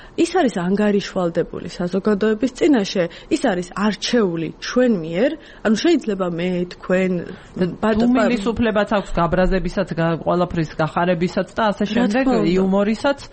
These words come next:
Speaker 2: და ეს ყველაფერი არის ინფორმაცია.
Speaker 1: მაგრამ არ უნდა დაგვავიწყდეს, რომ ისინი არიან საზოგადოების მიერ არჩეული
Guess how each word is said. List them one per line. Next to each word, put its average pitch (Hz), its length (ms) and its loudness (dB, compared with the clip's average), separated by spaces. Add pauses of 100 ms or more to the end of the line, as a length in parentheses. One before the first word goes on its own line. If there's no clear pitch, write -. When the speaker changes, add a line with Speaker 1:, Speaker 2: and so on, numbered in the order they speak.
(220)
Speaker 2:
და - 140 -4
ეს 277 140 2
ყველაფერი 247 500 0
არის 214 240 0
ინფორმაცია. 196 680 0
Speaker 1:
მაგრამ 285 280 4
არ 208 200 0
უნდა 214 240 2
დაგვავიწყდეს, 202 840 0
რომ 339 240 2
ისინი 220 420 0
არიან 208 480 2
საზოგადოების 180 960 -4
მიერ 165 300 -2
არჩეული 175 840 0